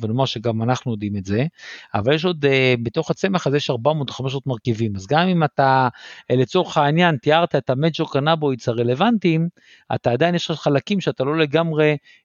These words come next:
יודע, אה, להגיד אותם, ולכן, אה, בסיפור הזה, אני לא בטוח שאיזושהי רשות בריאות יכולה,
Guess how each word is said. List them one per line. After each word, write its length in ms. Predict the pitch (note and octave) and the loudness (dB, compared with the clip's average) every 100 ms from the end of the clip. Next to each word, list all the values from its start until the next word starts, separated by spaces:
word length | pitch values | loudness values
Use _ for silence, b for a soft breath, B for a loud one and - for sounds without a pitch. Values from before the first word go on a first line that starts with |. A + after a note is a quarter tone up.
| _ | _
יודע, 880 | C3 C3 B2+ A2 D#3+ E3+ D3+ D3 D3+ b b b | -2 0 0 2 4 6 4 4 2 b b b
אה, 120 | A#2 A#2+ | 0 4
להגיד 220 | A#2+ C3 | 2 2
אותם, 220 | B2+ B2 G#2+ | 0 0 0
ולכן, 560 | A#2 A2 G#3 G#3 G3 G3+ b b b _ | 0 0 0 2 2 -2 b b b _
אה, 280 | A#2+ A#2+ A#2+ | 0 2 2
בסיפור 480 | A2+ A2 A#2+ G3 G#3 | 0 -4 -2 -2 0
הזה, 360 | F3 C#3 C#3+ D#3 - _ | 2 2 0 -2 -8 _
אני 180 | A#2+ A#2 | -6 -2
לא 120 | C3 | 0
בטוח 720 | D#3+ D3+ - G3 A#2+ E2 A#1+ - _ _ _ - | 0 -2 -2 0 0 -2 -8 -16 _ _ _ -8
שאיזושהי 460 | - C#3+ D3+ D3 | -2 0 0 -2
רשות 280 | B2 - D#3+ | -4 -4 -4
בריאות 320 | B2+ D#3+ E3+ | -2 -2 -2
יכולה, 580 | A#2+ - B2 C#3+ D3 C3 | -4 -4 0 2 4 2